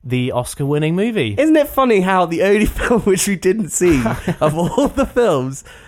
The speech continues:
Speaker 2: is the one that won?
Speaker 1: I can't
Speaker 2: So
Speaker 1: believe it's so annoying because we went, we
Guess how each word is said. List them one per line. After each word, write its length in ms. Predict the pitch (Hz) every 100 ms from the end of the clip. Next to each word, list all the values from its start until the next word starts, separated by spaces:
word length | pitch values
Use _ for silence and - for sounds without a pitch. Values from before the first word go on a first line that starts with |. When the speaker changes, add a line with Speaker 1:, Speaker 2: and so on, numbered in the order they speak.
| -
Speaker 2:
is 160 | 139 135
the 80 | 139
one 140 | 147
that 80 | 151
won? 240 | 160 139
Speaker 1:
I 40 | 110
can't 120 | 247
Speaker 2:
So 80 | 330
Speaker 1:
believe 200 | 254 247
it's 80 | 127
so 160 | 339
annoying 420 | 233 220 262 160 131
because 240 | 139 202
we 60 | 240
went, 180 |
we 60 | 240